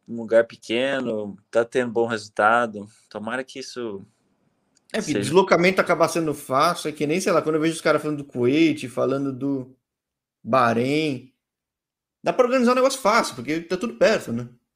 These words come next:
Speaker 1: Sim, sim, lá é perto. Daí o
Speaker 2: E
Speaker 1: transporte público é muito bom lá, tudo fácil de achar, chega em qualquer lugar. Não é um lugar que você chega e depois tem que andar quinze minutos. Não, tô, tá, qualquer lugar você chega de transporte público, é muito bom lá.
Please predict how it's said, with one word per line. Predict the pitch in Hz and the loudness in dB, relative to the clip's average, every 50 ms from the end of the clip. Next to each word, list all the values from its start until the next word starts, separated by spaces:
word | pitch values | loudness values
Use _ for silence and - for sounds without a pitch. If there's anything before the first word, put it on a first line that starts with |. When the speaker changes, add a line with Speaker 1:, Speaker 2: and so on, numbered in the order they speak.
| _ _ _ _ _ - - - | _ _ _ _ _ -16 -8 -6
Speaker 1:
Sim, | 117 120 139 170 | -4 -4 -4 -6
sim, | 170 - - 247 - 202 262 107 | -8 -12 -12 -12 -10 -8 -4 0
lá | 101 92 101 | 2 2 2
é | 117 | 2
perto. | - - - 117 127 147 - - 113 | 0 0 -2 -2 -2 -2 -8 -8 -8
Daí | - 95 98 107 107 110 113 | -4 0 4 6 6 6 6
o | 113 113 113 | 6 4 2
Speaker 2:
E | 113 | 0
Speaker 1:
transporte | - 123 123 123 - _ - - 135 - - - | 0 -2 -2 -2 -6 _ 2 2 2 2 2 -4
público | - 120 131 135 135 123 - 123 | 0 0 0 0 0 -2 -2 -2
é | |
muito | 113 110 110 113 107 - - 107 | -2 0 -2 -4 -4 -4 -6 -4
bom | 98 98 98 101 104 95 | 0 0 0 2 0 0
lá, | 90 92 104 104 98 - _ - | -2 -2 -2 -2 -4 -8 _ -8
tudo | - 110 110 117 | -6 -6 -6 -6
fácil | - - - - 107 - - | -6 -4 -2 -2 -2 -4 -6
de | - 120 | -10 -8
achar, | 104 - - - - 95 101 107 - - _ _ _ _ _ _ | -8 -4 0 2 4 4 4 4 2 0 _ _ _ _ _ _
chega | - - - 117 117 | -8 -2 -2 -2 -2
em | 117 110 | -2 -4
qualquer | - 110 104 - 110 | -4 -4 0 2 2
lugar. | 120 127 101 - - - 87 104 117 _ _ _ _ _ _ _ _ _ _ _ _ _ _ _ _ _ - | 2 0 0 -4 -4 -4 -4 -4 -6 _ _ _ _ _ _ _ _ _ _ _ _ _ _ _ _ _ -2
Não | 101 110 | 2 2
é | |
um | 117 | 2
lugar | 117 117 123 123 | 6 6 6 4
que | 120 | 4
você | - 123 110 | 2 -4 -6
chega | - - 113 113 110 113 | -6 -4 -4 -2 -2 -2
e | 110 | -4
depois | 104 104 - - 110 101 | -4 -4 -4 -4 -6 -6
tem | - 110 104 | -6 -10 -8
que | 98 | -6
andar | 104 104 104 104 101 | -4 0 0 0 0
quinze | - - 110 107 104 104 | -2 -6 -10 -8 -8 -8
minutos. | 101 95 92 92 101 104 104 - | -8 -8 -8 -8 -8 -10 -8 -4
Não, | 104 117 127 120 113 | -2 0 2 0 0
tô, | - - 98 | -2 -4 -6
tá, | - - - 64 - | -4 -4 -8 -8 -6
qualquer | - 101 101 - 120 | -8 -4 0 2 2
lugar | 123 120 113 113 113 117 | 2 4 4 4 4 4
você | - - 123 | 2 -4 -8
chega | - - - 110 113 110 | -8 -6 -6 -4 -4 -4
de | 101 - 107 | -6 -10 -12
transporte | - 98 107 - - 98 95 95 - | -16 -16 -14 -10 -6 -4 -4 -4 -6
público, | _ - 107 104 107 - - | _ -18 -18 -18 -18 -20 -20
é | - | -20
muito | 104 104 101 123 | -18 -14 -14 -14
bom | 113 98 95 95 98 101 101 | -10 -8 -8 -8 -10 -10 -16
lá. | 98 | -20